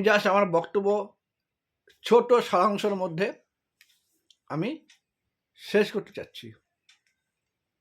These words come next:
জয় কাল ভৈরব। আর আরেকটা বলছি, যদি মঙ্গলা না শুধরায়,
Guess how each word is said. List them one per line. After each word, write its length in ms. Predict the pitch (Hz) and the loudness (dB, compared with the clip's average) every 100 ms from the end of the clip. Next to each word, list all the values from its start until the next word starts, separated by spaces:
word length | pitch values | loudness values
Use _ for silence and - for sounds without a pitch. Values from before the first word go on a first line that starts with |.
| _ _ _ _ _ 147 135 | _ _ _ _ _ -14 2
জয় 280 | 170 180 170 | 6 6 4
কাল 120 | 135 139 | 0 -4
ভৈরব। 260 | 127 107 98 _ _ _ - | -8 -12 -16 _ _ _ -6
আর 100 | - | -6
আরেকটা 400 | - 180 226 247 | 2 2 4 4
বলছি, 300 | 226 170 - 135 113 _ _ _ _ _ _ _ _ _ _ _ - 135 160 | 2 2 -2 -18 -20 _ _ _ _ _ _ _ _ _ _ _ -18 -4 4
যদি 260 | 214 220 240 | 4 4 0
মঙ্গলা 480 | 220 226 226 233 233 | 0 2 4 6 6
না 180 | 214 220 | 4 2
শুধরায়, 540 | 214 214 202 226 175 | 2 -2 4 6 6